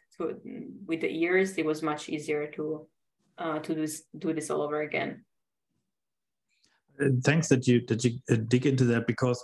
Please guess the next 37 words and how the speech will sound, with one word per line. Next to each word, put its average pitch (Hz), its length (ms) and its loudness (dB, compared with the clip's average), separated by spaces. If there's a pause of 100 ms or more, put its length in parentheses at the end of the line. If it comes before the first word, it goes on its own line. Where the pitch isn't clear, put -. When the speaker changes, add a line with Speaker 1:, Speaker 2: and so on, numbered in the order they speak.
Speaker 2:
in 123 140 2
retrospective, 123 920 0
it 120 80 0
always 123 280 2
sounds, 113 440 -2 (240)
seems 131 260 2
linear, 117 480 2 (240)
right? 117 340 2 (120)
Uh, 131 60 4 (100)
and 131 140 4
it's 131 220 -2
not 143 200 2
an, 131 220 4
Speaker 1:
<laughs> 131 100 -2
Speaker 2:
an 131 260 2
linear 135 440 2
evolvement. 123 480 0
There 120 160 2
is 123 180 -2 (380)
obviously 127 480 4
ups 123 360 2
and 113 140 2
downs 123 360 4
and, 113 260 2
and 113 200 2
valleys 123 340 2
and 113 140 2
mountains 117 440 0
you, 113 260 2
you 113 160 0
have 120 160 -2
to, 110 220 2 (440)
have 117 140 -12
to 117 60 2
go 120 260 6
through. 113 420 6 (460)
And, 127 320 4